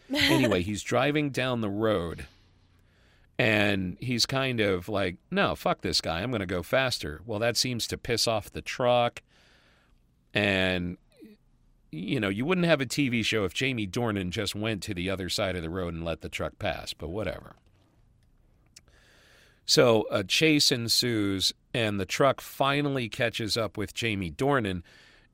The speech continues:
Speaker 2: and it knocks him so that he has total amnesia. In these small-ass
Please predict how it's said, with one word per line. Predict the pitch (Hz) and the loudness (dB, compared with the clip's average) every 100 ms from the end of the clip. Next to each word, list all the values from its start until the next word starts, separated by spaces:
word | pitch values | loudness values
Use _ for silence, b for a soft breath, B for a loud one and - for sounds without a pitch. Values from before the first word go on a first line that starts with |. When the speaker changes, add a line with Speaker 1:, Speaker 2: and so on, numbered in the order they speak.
| _ | _
Speaker 2:
and | 113 107 | 0 0
it | 104 - | -2 -6
knocks | 117 131 143 151 - | -2 0 0 2 0
him | 135 | 4
so | 123 - 117 | 4 4 2
that | 110 | 0
he | 101 | -2
has | 85 104 98 95 - - _ _ | 0 0 0 0 -4 -6 _ _
total | - - 131 143 143 - | -10 0 2 4 2 -2
amnesia. | 120 117 113 110 104 98 - 71 - _ _ _ _ _ _ _ _ _ _ _ _ - | -6 -4 -4 -2 0 -2 -4 -8 -12 _ _ _ _ _ _ _ _ _ _ _ _ -4
In | 131 117 | -2 0
these | 113 98 | -2 0
small-ass | - 127 123 135 175 170 131 110 107 - | -2 0 2 4 4 2 0 0 -2 -4